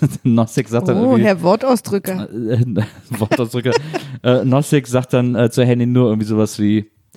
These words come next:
Speaker 1: „Naja, ich hab dir ja gesagt, dass ich nicht treu sein kann.“
Speaker 2: Ja, er meinte, <laughs> äh, „Ich hätt's dir gerne schon dabei gebracht, dass ich nicht treu sein
Speaker 1: Ja,
Speaker 2: kann.“
Speaker 1: das find ich einen genialen Spruch, muss ich sagen.
Speaker 2: <laughs>
Speaker 1: Das find ich, äh,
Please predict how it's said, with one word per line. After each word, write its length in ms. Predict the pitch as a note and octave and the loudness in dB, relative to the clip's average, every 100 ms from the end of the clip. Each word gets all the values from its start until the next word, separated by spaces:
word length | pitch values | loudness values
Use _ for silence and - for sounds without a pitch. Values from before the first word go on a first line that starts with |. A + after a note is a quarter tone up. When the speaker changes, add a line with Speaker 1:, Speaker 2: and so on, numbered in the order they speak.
| _ _ _ | _ _ _
Speaker 1:
„Naja, 340 | G#3 C#3 G2+ | -2 0 0
ich 120 | G#2 E3+ | -2 -4
hab 100 | - | 0
dir 100 | D#3+ | 0
ja 40 | |
gesagt, 320 | A2 G2 F#2+ | 0 -2 -4
dass 100 | G#2 | -4
ich 60 | G2+ | -4
nicht 160 | G#2 - | -6 -4
treu 220 | G2 G#2 | -2 0
sein 200 | G2 G#2 | -2 -2
kann.“ 320 | C3+ A#2 - - | -2 0 0 0
Speaker 2:
Ja, 80 | |
er 140 | A#3 A#3+ | 2 2
meinte, 440 | A#3+ A#3+ C4+ A#3+ - - - | 2 2 2 0 -4 -12 -14
<laughs> 260 | - _ C4 | -18 _ 0
äh, 140 | A3 | 0
„Ich 140 | A3+ C4 | 0 -2
hätt's 180 | B3 - | -2 -2
dir 120 | B3+ | -2
gerne 260 | A#3 A#3 A#3+ | 0 -2 -4
schon 380 | - A#3+ C4 | -2 -2 0
dabei 300 | B3+ G3+ G3+ | 0 0 0
gebracht, 460 | G3+ G3 G3 G3+ - | 0 -4 -4 -4 -4
dass 140 | G#3 | -6
ich 160 | F#3+ - | -6 -8
nicht 180 | G#3 - | -8 -8
treu 240 | - G3+ F#3 | -4 -2 0
sein 160 | F#3+ | 2
Speaker 1:
Ja, 160 | D#3 D3 | 2 2
Speaker 2:
kann.“ 160 | F#3+ | 0
Speaker 1:
das 240 | G3 C#3 - | 0 0 0
find 160 | E3 | 0
ich 220 | B2+ C3+ D3 | 2 4 2
einen 280 | F#2 B2+ | 0 -2
genialen 540 | A#2+ B2 A#2+ A2+ A#2 A#2+ | 0 0 2 2 2 0
Spruch, 240 | - G2+ | -4 -2
muss 180 | G#2 G2 | 0 0
ich 100 | G#2+ | -2
sagen. 280 | - B2 B2 | -4 -4 -2
Speaker 2:
<laughs> 400 | C4 D3 F#3 - | -2 -2 -8 -4
Speaker 1:
Das 220 | D#3 - - | -2 -2 -2
find 220 | E3 - | -4 -4
ich, 200 | C#3+ - | -10 -8
äh, 160 | D3 | -4